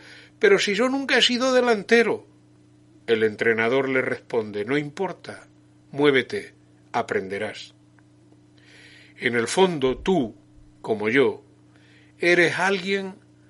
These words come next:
que viene del futuro, has nacido en el futuro para ser engendrado aquí y ahora. Alguien que renace permanentemente del Espíritu Santo,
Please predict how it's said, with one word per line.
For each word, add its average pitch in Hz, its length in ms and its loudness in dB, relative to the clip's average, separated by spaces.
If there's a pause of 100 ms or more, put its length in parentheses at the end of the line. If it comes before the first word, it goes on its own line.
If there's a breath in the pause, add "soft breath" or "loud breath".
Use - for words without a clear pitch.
(680 soft breath)
que 120 200 0
viene 175 400 0
del 156 200 2
futuro, 147 720 -6
has 190 180 0
nacido 196 680 -2
en 160 100 -2
el 139 140 -2
futuro 156 640 -8 (840 soft breath)
para 110 280 -2
ser 147 220 2
engendrado 131 840 -2 (380)
aquí 117 540 -8
y 110 140 -4
ahora. 110 420 -4 (880 soft breath)
Alguien 208 440 2
que 175 160 2
renace 196 680 2
permanentemente 180 1200 0
del 147 180 0
Espíritu 185 540 -10
Santo, 185 640 -12